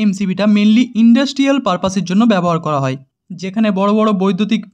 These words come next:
মেশিন চলে, মোটর চলে বা ছোটোখাটো কারখানাতে এই এমসিবিটা ব্যবহার করা হয়। কখনো যদি বি টাইপ এমসিবি মার্কেটে না পেয়ে থাকো,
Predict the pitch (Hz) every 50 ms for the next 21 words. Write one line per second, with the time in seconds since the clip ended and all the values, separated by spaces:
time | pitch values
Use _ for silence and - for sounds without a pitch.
0 | - 190 180 190 196 190 - 254 240 226 233 214 180 180 175 175 175 170 170 180
1 | 185 190 247 247 247 247 - 190 175 175 170 170 170 170 - _ _ _ - 247
2 | 247 247 - 262 233 254 247 247 233 233 254 240 - 202 190 190 185 - 247 247
3 | 226 202 190 - - - _ _ - - 226 277 277 202 208 214 208 202 196 190
4 | 190 233 277 269 202 180 170 180 170 165 165 151 139 135 131 127 131 - _ _
5 | _ _ _ - 190 185 190 254 277 262 196 196 170 196 226 190 165 175 233 269
6 | 269 277 277 277 277 277 - 190 208 208 208 - 254 226 254 214 185 180 185 190
7 | 190 233 214 240 202 180 180 202 226 220 226 196 175 - - 139 135 135 170